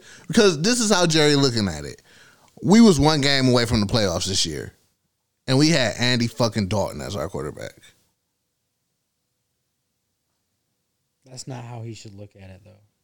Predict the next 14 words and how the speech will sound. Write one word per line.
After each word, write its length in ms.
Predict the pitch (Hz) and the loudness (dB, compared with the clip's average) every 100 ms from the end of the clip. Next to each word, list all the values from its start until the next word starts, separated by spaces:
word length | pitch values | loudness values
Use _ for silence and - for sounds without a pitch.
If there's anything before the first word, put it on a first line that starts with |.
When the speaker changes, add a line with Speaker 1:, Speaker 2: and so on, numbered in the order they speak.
| _ _ _ _ _ _ _ _ _ _ _ _ _ _ _ | _ _ _ _ _ _ _ _ _ _ _ _ _ _ _
Speaker 2:
That's 160 | 117 113 | _ _
a 40 | |
bad, 640 | 104 101 110 104 104 101 _ _ _ | _ -20 -20 -18 -20 -20 _ _ _
that's 160 | 120 117 | -20 -18
a 60 | |
bad 280 | 107 110 107 | -16 -14 -16
assessment 520 | 101 - 104 - 98 98 | -16 -18 -18 -18 -20 -20
of 100 | 92 | -20
the 60 | |
year. 220 | 92 95 87 82 _ _ - _ _ _ _ _ _ - 175 - _ _ _ _ _ _ - _ _ 113 | -20 _ _ _ _ _ -20 _ _ _ _ _ _ -20 -20 -20 _ _ _ _ _ _ -20 _ _ _
Because 840 | 110 120 113 110 98 95 - - _ _ _ _ _ _ _ _ _ _ _ _ _ _ _ _ _ _ _ 123 | -20 -12 -10 -10 -14 -16 -20 -20 _ _ _ _ _ _ _ _ _ _ _ _ _ _ _ _ _ _ _ _
your 300 | 120 131 120 | -20 -16 -16
competition, 800 | - 131 113 117 - 123 110 | -12 -12 -12 -14 -14 -14 -14
or 80 | 113 | -16